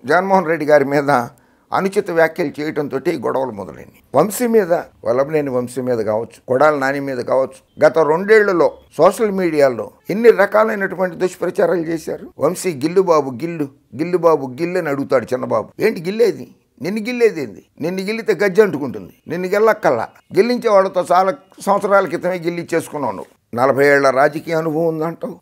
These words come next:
పద్నాలుగు సంవత్సరాల ముఖ్యమంత్రిని, తొమ్మిది సంవత్సరాల ప్రతిపక్ష నాయకుడిని అంటావు. అసలు క్రమశిక్షణ లేని రాజకీయ నాయకుడిలాగా ఓ ముసలి చంద్రబాబు నాయుడు కార్యకర్తలను రెచ్చగొడతాడు, పోలీసుల్ని రెచ్చగొడతాడు, పోలీసుల మీద దాడులు చేయిస్తాడు, పోలీసులతోటి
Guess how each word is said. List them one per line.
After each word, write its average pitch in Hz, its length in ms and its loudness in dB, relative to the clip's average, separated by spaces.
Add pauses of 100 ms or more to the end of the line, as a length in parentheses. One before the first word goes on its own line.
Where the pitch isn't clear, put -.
పద్నాలుగు 147 400 0
సంవత్సరాల 131 440 0
ముఖ్యమంత్రిని, 175 800 -4
తొమ్మిది 156 360 -6
సంవత్సరాల 135 420 0
ప్రతిపక్ష 160 480 -2
నాయకుడిని 175 480 0
అంటావు. 180 340 -4 (240)
అసలు 147 220 -4
క్రమశిక్షణ 185 560 0
లేని 170 280 0
రాజకీయ 156 340 4
నాయకుడిలాగా 143 640 2 (200)
ఓ 139 120 4
ముసలి 156 460 -2
చంద్రబాబు 160 400 2
నాయుడు 131 400 -2 (200)
కార్యకర్తలను 147 600 2
రెచ్చగొడతాడు, 151 680 0 (260)
పోలీసుల్ని 160 480 2
రెచ్చగొడతాడు, 170 680 4 (180)
పోలీసుల 170 380 2
మీద 160 160 0
దాడులు 165 420 4
చేయిస్తాడు, 175 580 4 (240)
పోలీసులతోటి 170 840 0